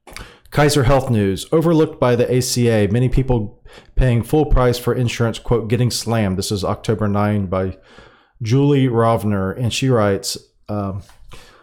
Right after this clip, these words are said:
"Paul Melquist of Saint Paul, Minnesota, has a message for the people who wrote the Affordable Care Act.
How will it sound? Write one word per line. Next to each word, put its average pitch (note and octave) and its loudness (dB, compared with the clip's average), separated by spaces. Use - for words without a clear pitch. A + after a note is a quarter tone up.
"Paul E3 4
Melquist C#3+ 2
of G#2+ -2
Saint B2+ 0
Paul, A#2 4
Minnesota, A#2+ 2
has G#2+ 2
a G#2+ 2
message A2+ 0
for - -2
the F#2+ -2
people G#2+ 0
who A2 4
wrote A2 0
the A2 0
Affordable F#2+ -2
Care F#2+ 0
Act. - -6